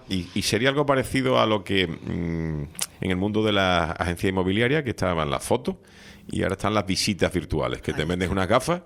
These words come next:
Speaker 1: y te
Speaker 2: Ahí
Speaker 1: metes
Speaker 2: está.
Speaker 1: dentro de la
Speaker 2: De
Speaker 1: casa
Speaker 2: la casa.
Speaker 1: y vas
Speaker 2: Pero
Speaker 1: mirando,
Speaker 2: imag-, pero
Speaker 1: cambiándola.
Speaker 2: imagínate, además, ver tu futura casa.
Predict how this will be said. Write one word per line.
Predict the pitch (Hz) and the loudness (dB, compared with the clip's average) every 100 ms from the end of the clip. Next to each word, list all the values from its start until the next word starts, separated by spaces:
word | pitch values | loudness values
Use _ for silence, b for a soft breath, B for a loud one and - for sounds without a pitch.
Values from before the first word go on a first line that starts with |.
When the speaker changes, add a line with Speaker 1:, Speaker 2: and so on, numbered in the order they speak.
| - | -6
Speaker 1:
y | 87 | -4
te | |
Speaker 2:
Ahí | 85 | -2
Speaker 1:
metes | 87 90 | 0 0
Speaker 2:
está. | 98 | 0
Speaker 1:
dentro | 95 | 2
de | 90 | 2
la | 82 | 4
Speaker 2:
De | |
Speaker 1:
casa | 135 170 156 | 2 2 -2
Speaker 2:
la | |
casa. | 143 - 196 196 | -4 -6 -6 -2
Speaker 1:
y | 185 | 0
vas | 202 | 2
Speaker 2:
Pero | 214 214 | 2 0
Speaker 1:
mirando, | 208 | 0
Speaker 2:
imag-, | |
pero | 92 | -2
Speaker 1:
cambiándola. | 175 101 202 196 | 0 2 4 2
Speaker 2:
imagínate, | 190 240 254 254 285 311 - | 2 2 0 0 0 -2 -2
además, | 202 202 254 285 202 | -2 0 -2 -2 -2
ver | 247 254 | -2 -4
tu | - - 247 | -12 -6 -4
futura | - 202 233 254 | -2 -4 -2 -2
casa. | 190 240 - 151 | -2 -4 -4 -8